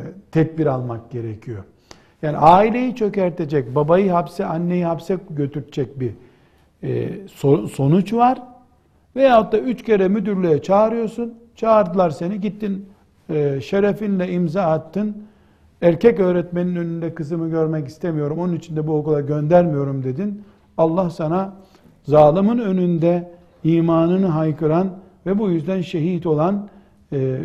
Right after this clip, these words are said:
şühedanın sevabını ihsan etsin o zaman. Mücahitlik seninki.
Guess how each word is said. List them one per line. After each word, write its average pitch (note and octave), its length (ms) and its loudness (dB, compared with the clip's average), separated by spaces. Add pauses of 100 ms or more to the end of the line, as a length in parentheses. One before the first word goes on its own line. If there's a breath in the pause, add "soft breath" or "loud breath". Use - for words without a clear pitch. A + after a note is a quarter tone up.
şühedanın E3 640 2
sevabını A#3 580 0
ihsan D3 400 -6
etsin B2 340 -12
o - 20 -14
zaman. A#2 260 -14 (280)
Mücahitlik E3+ 580 -2
seninki. A2+ 460 -10